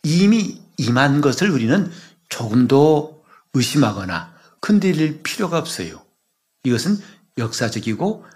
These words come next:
성경에서 말하는 큰 사건이기 때문이에요. 우리 생각과 우리 바라는 것이 아니라 하나님의 사건이다, 이 말이죠.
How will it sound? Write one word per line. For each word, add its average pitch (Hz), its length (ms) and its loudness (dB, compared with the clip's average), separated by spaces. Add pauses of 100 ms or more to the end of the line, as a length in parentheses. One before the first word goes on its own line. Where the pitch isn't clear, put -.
(120)
성경에서 135 580 -2
말하는 104 440 -4
큰 - 580 -8
사건이기 165 680 -4
때문이에요. 107 580 -8 (1160)
우리 170 160 6
생각과 147 800 -2 (340)
우리 151 180 2
바라는 120 420 0
것이 104 240 -6
아니라 110 480 -4 (420)
하나님의 180 640 0
사건이다, 120 640 -4
이 131 80 -4
말이죠. 87 500 -12